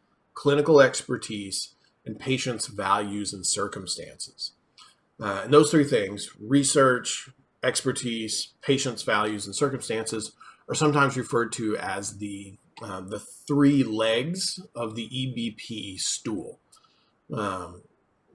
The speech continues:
'cause if you just have, like, one leg on a stool, not very stable, right?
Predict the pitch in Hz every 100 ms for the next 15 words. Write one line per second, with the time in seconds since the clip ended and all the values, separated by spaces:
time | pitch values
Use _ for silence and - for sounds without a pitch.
0 | - - 123 113 123 139 143 123 110 101
1 | 139 185 196 131 113 113 107 - 214 131
2 | 113 - - _ _ 120 127 107 107 -
3 | - - - _ _ 98 98